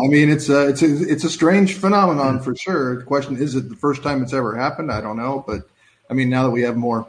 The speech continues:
Speaker 1: mobile cameras and stuff like that, we can capture it. But, uh, certainly it is an interesting thing. I mean, twelve and twelve days is, is, is an interesting number.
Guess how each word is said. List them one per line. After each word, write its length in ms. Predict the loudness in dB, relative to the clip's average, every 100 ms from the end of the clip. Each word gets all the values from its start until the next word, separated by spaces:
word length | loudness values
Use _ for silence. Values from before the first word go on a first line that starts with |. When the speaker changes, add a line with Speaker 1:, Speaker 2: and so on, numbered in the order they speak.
| -6
Speaker 1:
mobile 480 | -2 -2 -2 -6 -12
cameras 420 | -6 -2 -2 -2 -6
and 100 | -6
stuff 220 | -6 -4
like 200 | -6 -4
that, 200 | -4 -2
we 100 | -4
can 140 | -8
capture 420 | -4 -4 -2 -2
it. 160 | -2 -4
But, 120 | -16 _ _ _ _ _ _ -6
uh, 340 | -2 -2 -4 -8 -2
certainly 380 | 4 6 6
it 80 | 6
is 140 | 4 0
an 100 | 0
interesting 520 | 0 0 0 2 2
thing. 340 | 0 0 -4
I 40 | -6
mean, 180 | -6
twelve 480 | -4 0 2 2 -2 -6
and 300 | -6 -6 -12 _ _ _ _
twelve 380 | 2 4 4 4
days 400 | 4 2 0 -4
is, 260 | -8 -8
is, 220 | -6 -6 -6
is 200 | -8 -6
an 80 | -4
interesting 320 | -6 -6 -4
number. 440 | -2 -4 -8 -12